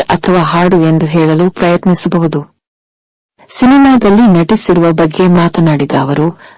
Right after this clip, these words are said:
"ಹಾಡಿನ ಫಲಿತಾಂಶಗಳನ್ನು ನೋಡಿ ನನಗೆ ಸಾಕಷ್ಟು ಆಶ್ಚರ್ಯ ಮತ್ತು ಸಂತೋಷವಾಗಿದೆ" ಎಂದು ಹೇಳಿದರು.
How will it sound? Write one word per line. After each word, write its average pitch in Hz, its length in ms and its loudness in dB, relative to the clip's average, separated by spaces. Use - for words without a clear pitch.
"ಹಾಡಿನ 269 420 2
ಫಲಿತಾಂಶಗಳನ್ನು 175 1000 0
ನೋಡಿ 185 540 2
ನನಗೆ 196 380 2
ಸಾಕಷ್ಟು - 580 -4
ಆಶ್ಚರ್ಯ 185 500 0
ಮತ್ತು 190 500 0
ಸಂತೋಷವಾಗಿದೆ" 190 960 0
ಎಂದು 156 200 0
ಹೇಳಿದರು. 147 680 -2